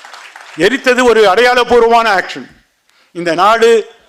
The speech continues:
ஜாதி அடிப்படையில், வர்ண அடிப்படையில் பிளந்து வைக்கிறதுனால் அது மனுதான் காரணம். மனுவை எரித்தார்கள். இன்னைக்கு என்ன நிலைமை? மனுவுக்கு ஒரு சிலை இருக்கிறது எங்க ஜெய்ப்பூர்ல. ஜெய்ப்பூர் நீதிமன்றத்தில்,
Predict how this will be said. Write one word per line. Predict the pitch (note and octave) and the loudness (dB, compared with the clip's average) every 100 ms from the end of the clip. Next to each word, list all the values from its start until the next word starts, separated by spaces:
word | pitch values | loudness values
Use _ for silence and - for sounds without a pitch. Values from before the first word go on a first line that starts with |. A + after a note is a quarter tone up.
| _ _ _ _ | _ _ _ _
ஜாதி | C#3+ D3+ G#3+ A3 | -4 0 0 0
அடிப்படையில், | A3 A3+ A3+ G#3 G3 | -4 -4 -4 -2 -2
வர்ண | E3+ G3+ A#3 | -2 -2 -2
அடிப்படையில் | A3+ A3 A3 G#3+ G3+ F3 - _ _ _ _ _ _ | -4 -4 -2 0 -2 -6 -14 _ _ _ _ _ _
பிளந்து | G3 A#3 A#3+ A3 | -2 -2 -2 -2
வைக்கிறதுனால் | G#3 - F#3+ F#3+ E3+ E3+ E3 | -4 -4 -4 -4 -2 -2 -2
அது | D3 | -4
மனுதான் | D3+ F3 E3+ E3 D#3 | -6 -6 -2 -2 -2
காரணம். | D3+ D#3 D#3 F3+ - _ - | -4 -4 -6 -12 -16 _ -10
மனுவை | F3 G3 F3+ | -6 -4 -4
எரித்தார்கள். | D#3+ E3 E3+ D3 A#2+ G#2 _ _ _ _ _ _ - | -6 -6 -4 -4 -6 -18 _ _ _ _ _ _ -16
இன்னைக்கு | A3+ A#3+ A3 | -8 -4 -2
என்ன | A3 A#3+ | -2 -2
நிலைமை? | A3 G#3+ G3+ F#3+ - _ _ _ _ _ _ _ _ _ - | -2 -2 -2 -6 -10 _ _ _ _ _ _ _ _ _ -6
மனுவுக்கு | G3 C4 C4 B3+ A3+ | -2 -2 -4 -2 -2
ஒரு | G#3 | -2
சிலை | G#3+ A3+ A3 | 0 0 2
இருக்கிறது | G3+ G3 E3+ A#2 - _ _ | 0 -2 -4 -6 -12 _ _
எங்க | E3 G3+ F#3+ | -14 -8 -6
ஜெய்ப்பூர்ல. | E3 E3 G#3 G#3 G#3+ D#3+ C3 _ _ _ _ _ _ _ _ _ _ | -6 -6 -6 -4 -4 -4 -10 _ _ _ _ _ _ _ _ _ _
ஜெய்ப்பூர் | C#3 F#3 A3 A#3+ A3 | -6 -6 -4 -4 -4
நீதிமன்றத்தில், | G3+ G#3 G3+ F#3 F3 E3+ E3 - | -4 -8 -6 -6 -6 -8 -10 -10